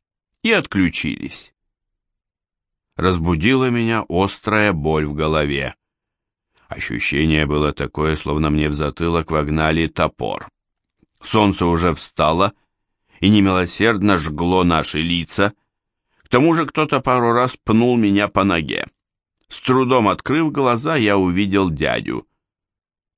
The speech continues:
«Ну, хорошо повеселились?» спросил он. Я зажмурился, но солнце снялось с места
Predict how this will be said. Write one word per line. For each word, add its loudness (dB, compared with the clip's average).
«Ну, 2
хорошо 2
повеселились?» 0
спросил 0
он. -8
Я 2
зажмурился, -2
но 4
солнце 0
снялось 0
с -12
места -2